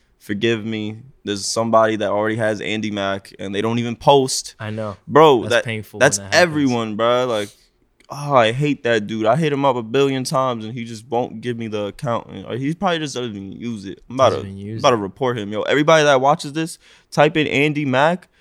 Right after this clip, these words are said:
Speaker 1: and report him.
Speaker 2: Let's get him off the
Speaker 1: Let's
Speaker 2: gram.
Speaker 1: get
Speaker 2: Let's
Speaker 1: him
Speaker 2: get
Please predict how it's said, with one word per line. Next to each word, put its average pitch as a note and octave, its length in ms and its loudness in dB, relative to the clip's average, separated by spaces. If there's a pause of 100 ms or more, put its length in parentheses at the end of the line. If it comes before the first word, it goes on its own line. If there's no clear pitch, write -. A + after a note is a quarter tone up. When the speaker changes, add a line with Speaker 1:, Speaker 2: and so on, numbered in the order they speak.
(280)
Speaker 1:
and A2+ 320 2
report A#2 440 0
him. G#2 320 -10
Speaker 2:
Let's A2+ 180 -6
get A#2+ 120 -4
him A#2 140 -8
off A#2+ 180 -8
the A#2 80 -16
Speaker 1:
Let's A#2 160 -2
Speaker 2:
gram. A#2 100 -2
Speaker 1:
get B2 120 6
Speaker 2:
Let's A#2 100 0
Speaker 1:
him A#2 60 0
Speaker 2:
get A#2+ 40 4